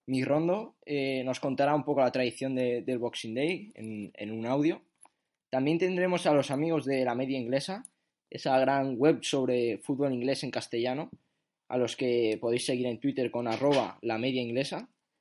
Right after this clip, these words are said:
También estarán con nosotros, eh, los, el comentarista de Gol Televisión, Paul Giblin, al que podéis encontrar con Paul from Hull, que hoy comentará varios partidos en, en televisión.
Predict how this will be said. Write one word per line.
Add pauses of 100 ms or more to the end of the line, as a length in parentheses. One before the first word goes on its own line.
(360)
También
estarán
con
nosotros, (160)
eh, (840)
los, (120)
el
comentarista
de
Gol
Televisión, (540)
Paul
Giblin,
al
que
podéis
encontrar
con
Paul
from
Hull,
que
hoy
comentará
varios
partidos
en, (640)
en
televisión.